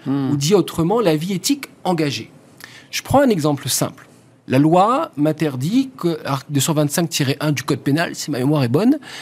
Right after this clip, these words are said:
Speaker 2: m'interdit de vous insulter, puis de vous discriminer parce que vous êtes plus beau que moi, Arnaud, donc je, la loi m'interdit de le faire.
Speaker 1: Je resterai très neutre sur cette position.
Speaker 2: Mais la loi m'en-, m'empêche d'être désagréable avec vous. Mais la loi ne m'encourage pas à être agréable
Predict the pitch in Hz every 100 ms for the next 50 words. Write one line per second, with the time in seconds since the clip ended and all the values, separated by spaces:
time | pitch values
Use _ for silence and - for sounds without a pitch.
0 | - - - - 135 160 120 120 135 131
1 | - 113 - 170 196 135 113 113 127 -
2 | 127 117 127 165 170 120 - 120 113 143
3 | - 117 110 - 110 143 139 113 120 160
4 | 120 113 - 120 135 208 180 151 131 190
5 | 175 - 135 - - 131 143 - 160 165
6 | - 208 180 143 - 123 120 - 117 113
7 | 110 - - - - - - - - -
8 | - - - 156 190 180 180 - 165 214
9 | 285 220 185 175 180 180 294 202 143 180
10 | 190 151 190 160 127 127 107 104 - -
11 | - 139 143 214 247 156 147 135 123 -
12 | 247 175 - 147 135 180 170